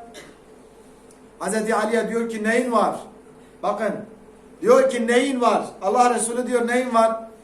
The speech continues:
"Ya Resulallah," diyor, "bir atım var, bir de kılıcım var, başka bir şeyim yok." "Bir atım var," diyor, "bir kılıcım var, bir de bir zırhım var.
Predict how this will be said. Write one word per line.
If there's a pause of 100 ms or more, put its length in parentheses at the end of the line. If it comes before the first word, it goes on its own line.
(240)
"Ya
Resulallah,"
diyor,
"bir
atım
var, (600)
bir
de (120)
kılıcım
var,
başka
bir
şeyim
yok." (1700)
"Bir
atım
var,"
diyor,
"bir
kılıcım
var,
bir
de
bir
zırhım
var.